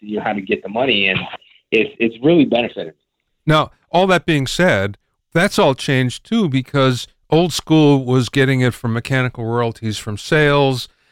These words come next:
Speaker 2: and from radio airplay and from licensing. And now everything is
Speaker 1: Yeah.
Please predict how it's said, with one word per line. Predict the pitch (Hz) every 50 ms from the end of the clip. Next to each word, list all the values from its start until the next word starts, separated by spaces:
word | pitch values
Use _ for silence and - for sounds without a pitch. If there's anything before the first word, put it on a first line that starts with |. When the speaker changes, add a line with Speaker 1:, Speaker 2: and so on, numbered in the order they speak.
| _ _ _
Speaker 2:
and | - 127 117 120 117 117 113 110
from | - - - 120 113 113 113 113 113 110 113
radio | 123 131 123 123 120 110 107
airplay | 101 113 123 123 123 - _ - 123 120 117 117 117 117 113 110 104 - _ _ _ _ _ _
and | - 117 113 113 110 113 110 110 107
from | - - 113 110 110 107 107 107 101 107
licensing. | 113 117 123 135 139 - - 131 117 - - 127 123 123 123 117 - _ _ _ _ _ _ _ _
And | - 151 147 143 143 135 - 135
now | 139 143 147 151 180 202 202
everything | 180 170 185 196 175 180 165 151
is | 147 135 117 -
Speaker 1:
Yeah. | 113 107 98